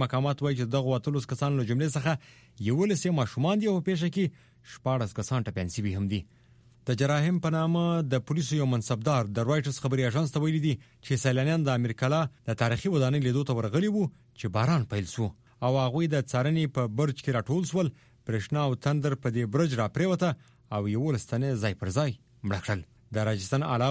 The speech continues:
وزیر اشوک ګهلوټ په خپل ټویټر لیکلي دي چې اووه تنه نور ماشومان د تالندې او برېښنا په دوو نورو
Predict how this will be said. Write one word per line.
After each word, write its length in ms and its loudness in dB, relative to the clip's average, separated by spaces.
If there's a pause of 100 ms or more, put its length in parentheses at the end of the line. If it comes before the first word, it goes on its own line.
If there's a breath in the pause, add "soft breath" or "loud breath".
وزیر 220 0 (360 soft breath)
اشوک 320 0
ګهلوټ 340 0
په 140 0
خپل 180 -2
ټویټر 240 0
لیکلي 280 2
دي 80 4 (340 loud breath)
چې 80 -20
اووه 220 0
تنه 140 2 (100)
نور 260 2
ماشومان 500 0
د 120 -2
تالندې 440 0
او 80 0 (100)
برېښنا 460 -2
په 140 -2
دوو 180 2
نورو 240 0